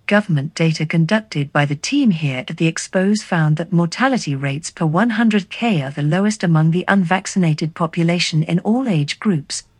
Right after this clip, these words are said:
and it takes approximately five months for the elevated mortality among the vaccinated to be realized.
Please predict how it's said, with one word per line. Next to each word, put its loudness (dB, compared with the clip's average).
and 2
it -4
takes -2
approximately 0
five -2
months 0
for -2
the 0
elevated 0
mortality -2
among 4
the 0
vaccinated -2
to -4
be 2
realized. -2